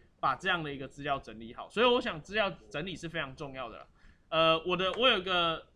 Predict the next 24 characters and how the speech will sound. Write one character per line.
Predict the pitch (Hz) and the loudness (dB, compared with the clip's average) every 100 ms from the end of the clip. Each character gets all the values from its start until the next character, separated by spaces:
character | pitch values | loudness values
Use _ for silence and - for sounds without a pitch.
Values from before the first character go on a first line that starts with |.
| _ | _
硕 | - 226 | -6 -6
士 | 202 | 0
班 | 202 | 2
的 | 180 | 0
同 | 170 160 | -2 -8
学 | 156 135 | -8 -8
现 | 175 | -6
在 | 160 | -4
在， | 160 151 135 - _ _ _ | -2 -2 -2 -6 _ _ _
呃， | 139 131 | -10 -8
那 | 135 | -4
样 | 165 156 | -4 -4
相 | 139 170 | -4 -6
关 | 165 165 | -2 -2
的 | 160 147 | -2 -6
产 | 135 - 113 | -8 -12 -10
业 | 147 | -8
在 | 135 147 131 123 | -6 -6 -4 -6
当 | 120 139 143 | -6 -8 -8
主 | 127 | -14
管 | 127 120 104 | -10 -10 -10
这 | |
样 | 117 117 | -14 -16
子。 | - | -20